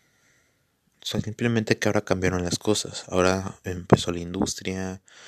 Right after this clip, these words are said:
la revolución industrial, las máquinas a vapor, todo ese rollo.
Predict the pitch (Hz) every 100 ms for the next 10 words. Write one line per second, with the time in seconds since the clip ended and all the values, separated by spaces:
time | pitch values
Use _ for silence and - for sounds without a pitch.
0 | - - 92 92 90 90 90 90 87 -
1 | 92 95 95 95 95 95 95 _ - -
2 | - _ - 92 90 - 90 90 87 87
3 | - 92 92 95 92 92 - - 101 -
4 | 101 95 101